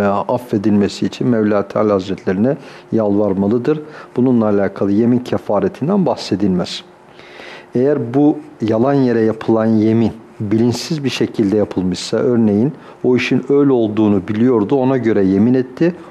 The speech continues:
Oysa vaka tam hilafıymış. Bu konuda, e, kişinin kastı olmadığı için, yani yalanı kastetmediği için buna yemini lav denir ki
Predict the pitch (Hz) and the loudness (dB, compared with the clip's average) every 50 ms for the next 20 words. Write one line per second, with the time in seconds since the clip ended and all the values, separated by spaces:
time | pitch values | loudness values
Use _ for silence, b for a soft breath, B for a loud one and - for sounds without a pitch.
0 | B B 151 135 110 - - 107 95 95 107 117 113 113 - - 165 185 180 185 | B B 0 0 0 0 -2 -2 0 0 0 0 0 -2 -2 -2 -2 -2 -2 -2
1 | - 156 139 131 - - 123 120 120 117 110 - - 127 113 95 95 117 185 - | -2 -2 -2 -2 -2 -2 0 0 2 2 0 0 0 0 2 2 2 2 0 -2
2 | - - - B B B B B B B B B B - - - - 147 123 123 | -4 -12 -16 B B B B B B B B B B -14 -8 -4 -2 0 0 0
3 | 117 - 123 127 143 - - - - 117 110 110 110 - - - - - 135 143 | 0 0 0 0 0 -2 -2 -2 0 0 0 0 -2 -4 -8 -8 -4 0 0 2
4 | 143 139 - - 135 120 - - - 123 120 131 131 143 131 117 101 98 101 92 | 0 0 -2 -4 -4 -4 -6 -6 -4 -2 0 0 2 2 0 0 0 0 -2 -2
5 | - - - 120 113 110 110 101 98 98 101 110 110 113 117 127 170 185 180 - | -2 -2 0 0 2 2 2 2 0 2 2 2 2 2 2 2 2 0 0 -2
6 | 127 113 - - - 110 104 - 107 104 98 87 104 98 92 - - 180 196 196 | -4 -4 -4 -4 -4 -4 -4 -2 -2 -2 -2 0 0 -2 -2 -2 -2 -2 -2 -2
7 | B B B B B - 135 135 127 113 101 95 110 117 120 123 123 117 113 107 | B B B B B -2 0 0 2 0 0 0 0 2 2 2 2 2 2 2
8 | 92 101 110 123 131 135 120 101 92 101 95 120 160 165 - - 190 190 190 | 2 2 2 2 2 0 -2 -2 -2 -2 0 0 -2 -2 -4 -2 0 0 0